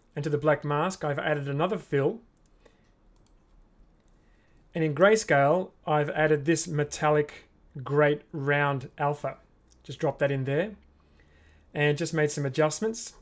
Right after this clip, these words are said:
to the scale and to the tiling and to the position. Just turn that on.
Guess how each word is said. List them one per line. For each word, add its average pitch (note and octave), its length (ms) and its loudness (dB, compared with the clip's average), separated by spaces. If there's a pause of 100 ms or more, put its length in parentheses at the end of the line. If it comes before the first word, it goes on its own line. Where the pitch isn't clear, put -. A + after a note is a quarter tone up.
(120)
to - 80 -10
the C#3 120 -2
scale D3 600 2
and D3 140 -6
to C3+ 60 -8
the C3 80 -4
tiling C#3+ 560 -4 (680)
and C#3 160 -10
to C#3 60 -10
the B2+ 100 -8
position. C#3 540 -8 (680)
Just E3 200 -14
turn D#3 160 -4
that C3+ 120 -4
on. D3 320 -4